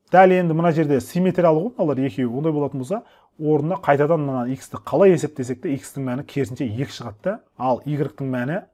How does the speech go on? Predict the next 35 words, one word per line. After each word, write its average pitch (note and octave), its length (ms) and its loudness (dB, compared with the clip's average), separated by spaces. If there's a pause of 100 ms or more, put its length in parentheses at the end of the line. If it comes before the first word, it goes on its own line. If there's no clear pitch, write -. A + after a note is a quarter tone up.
(240)
екіні D3+ 320 -2
әкеліп B2 160 -4
нерге C3 240 -2
қойсаңыз, C#3+ 280 -8 (200)
керісінше B2+ 320 -8
үш - 160 -18
шығады. G2 320 -14 (160)
Бұлар E3 200 0
екінші E3+ 360 0
шешімдері C#3+ 560 -2
да G3 80 -4
енді. G#2+ 420 -6
Сонда D3+ 300 -6
екінші D3+ 400 -2
жауабы C#3 240 0
мынандай B2 200 -6
болады. G2 280 -10
Екі C3+ 320 -2
де C#3 80 2
үш - 160 -6
деген G#2 260 -8
сан G#2 220 -12
шығады F#2 300 -12
екен. F2+ 100 -18 (400)
Есеп E3+ 360 2
бітті. F#3 300 4
Себебі G3+ 340 4
мына F3 160 0
үшінші F#3 280 -2
дәрежеден F#3 440 4
плюс F3+ 240 -4
минус E3+ 200 -4
деген D#3+ 200 -2
шықпайды, C3 280 -4
ол B2 160 -2